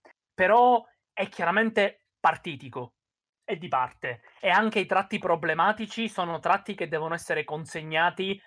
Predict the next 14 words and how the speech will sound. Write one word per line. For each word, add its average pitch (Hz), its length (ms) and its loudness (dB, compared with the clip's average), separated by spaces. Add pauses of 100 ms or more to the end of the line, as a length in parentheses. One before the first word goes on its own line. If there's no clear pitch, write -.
alla 170 260 2
mitologia 165 540 -2
del 160 160 0
personaggio. 131 800 -8 (640)
One 185 280 -2
Night 262 200 2
in 214 100 -2
Miami 180 1120 -2
fa 240 280 2
un 185 260 0
po' 202 460 4
i 175 80 -8
conti 220 480 0
invece, 160 1000 0